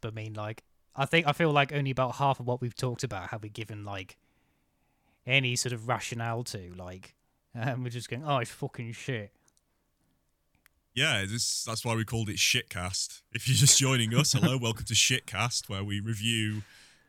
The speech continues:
Speaker 2: uh, just things we think are shit. There's no suspense in, like, listening to the review. You not, you don't listen to us talk, like
Speaker 1: Like, you, you probably know more than we do about the things we're talking about.
Speaker 2: Exactly, yeah. And also the fact that there's no, like,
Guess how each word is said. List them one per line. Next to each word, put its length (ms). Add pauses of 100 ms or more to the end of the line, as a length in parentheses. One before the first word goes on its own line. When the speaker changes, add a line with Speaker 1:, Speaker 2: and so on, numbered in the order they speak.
(120)
Speaker 2:
uh, 420
just 200 (100)
things 360
we 100
think 280
are 60
shit. 380 (200)
There's 180
no 140
suspense 840
in, 120
like, 140
listening 280
to 100
the 100
review. 600
You 120
not, 180
you 100
don't 180
listen 240
to 140
us 120
talk, 460
like 220
Speaker 1:
Like, 160
you, 120 (120)
you 160
probably 280
know 160
more 180
than 100
we 180
do 160
about 200
the 80
things 200
we're 60
talking 360
about. 420
Speaker 2:
Exactly, 640
yeah. 260
And 100
also 260
the 80
fact 220
that 120
there's 200
no, 200
like, 560